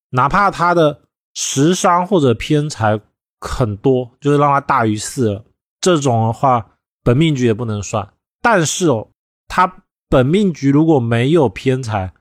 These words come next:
但是印星跟食伤旺到已经把他大于四之后，他大运的时候，这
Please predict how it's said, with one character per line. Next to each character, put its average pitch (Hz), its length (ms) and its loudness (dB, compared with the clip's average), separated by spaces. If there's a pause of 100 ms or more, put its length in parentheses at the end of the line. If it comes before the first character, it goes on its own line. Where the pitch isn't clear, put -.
(280)
但 175 180 2
是 165 260 -2 (160)
印 180 280 0
星 160 260 -6
跟 160 160 0
食 135 220 0
伤 143 360 -2 (340)
旺 180 360 2
到 147 180 4
已 113 40 2
经 131 180 -6
把 120 100 -2
他 117 300 -4 (120)
大 139 180 0
于 107 100 0
四 127 280 -4
之 117 140 -4
后， 107 320 -4 (160)
他 - 180 -2 (180)
大 175 220 0
运 165 180 0
的 127 100 0
时 117 180 -8
候， 113 260 -2 (280)
这 160 140 0